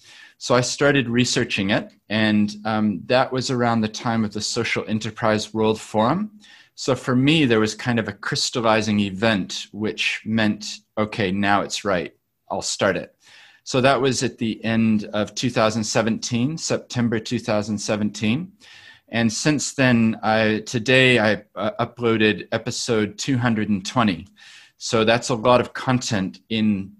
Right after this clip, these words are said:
that three-year period. And if you do the maths, that's more than one a week. Um, and I can go into that strategy,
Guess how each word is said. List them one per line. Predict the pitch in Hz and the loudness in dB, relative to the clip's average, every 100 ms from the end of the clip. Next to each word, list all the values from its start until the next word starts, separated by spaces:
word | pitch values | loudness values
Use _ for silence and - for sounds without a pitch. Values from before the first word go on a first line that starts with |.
| _ | _
that | - 98 - | -2 -2 -4
three-year | - - 120 107 101 | -14 -2 0 2 0
period. | 101 107 101 120 160 _ _ _ | -2 0 2 0 -2 _ _ _
And | 117 | -2
if | 120 131 | 0 0
you | |
do | 117 156 | 2 4
the | 135 | 4
maths, | 117 120 107 - - | 4 4 2 -2 -4
that's | 113 107 - | -2 -2 -2
more | 110 113 123 120 | 2 4 6 4
than | 110 101 | 2 -2
one | 98 98 | -2 -4
a | 95 | -2
week. | 92 - - - _ _ _ | -4 -6 -10 -20 _ _ _
Um, | - 98 | -6 -2
and | 98 | 2
I | 104 | 0
can | 107 110 | 2 0
go | 131 120 | 4 6
into | 117 113 110 | 4 2 0
that | 98 95 - | 0 0 -2
strategy, | - - 104 98 - 95 90 | -4 0 0 0 -2 -2 -4